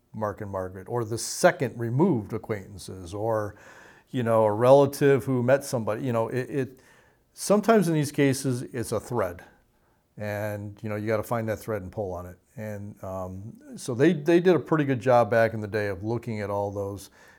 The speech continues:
expanding that out. Doesn't mean that, you know, thirty years later, we won't go back and say, "You know, we talked to that person, but we didn't get this part of it. Now we have this piece and we can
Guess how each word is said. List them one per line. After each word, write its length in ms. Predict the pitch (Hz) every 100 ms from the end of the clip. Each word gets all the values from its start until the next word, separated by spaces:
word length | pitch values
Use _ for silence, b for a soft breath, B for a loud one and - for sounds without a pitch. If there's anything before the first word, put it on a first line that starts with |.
| b
expanding 680 | 110 - - 123 113 104 101
that 180 | 101 95
out. 280 | 98 90 - _ b b b b b _ 117
Doesn't 420 | 160 160 156 127
mean 460 | 131 147 151 139 110
that, 520 | 110 107 107 107 _ _ _ _ _ _ _
you 80 | 123
know, 320 | 110 107 110 - _ -
thirty 340 | - 143 131
years 280 | 127 120 107
later, 460 | 117 127 107 98
we 120 | 98 113
won't 200 | 110 107
go 80 |
back 260 | 98 104 104
and 100 | 101
say, 140 | 113
"You 60 | 117
know, 80 | 117
we 100 | 113
talked 320 | - 143 180
to 60 | 110
that 200 | 85 -
person, 360 | 92 - 92
but 80 | 101
we 120 | 113
didn't 200 | 117 104
get 240 | 123 123 -
this 160 | 123
part 340 | - - 139 120
of 100 | 90
it. 120 | 87
Now 180 | 87 127
we 120 | 120
have 120 | 113
this 180 | 110 -
piece 360 | - 131 113
and 80 | 104
we 80 | 104
can 180 | 101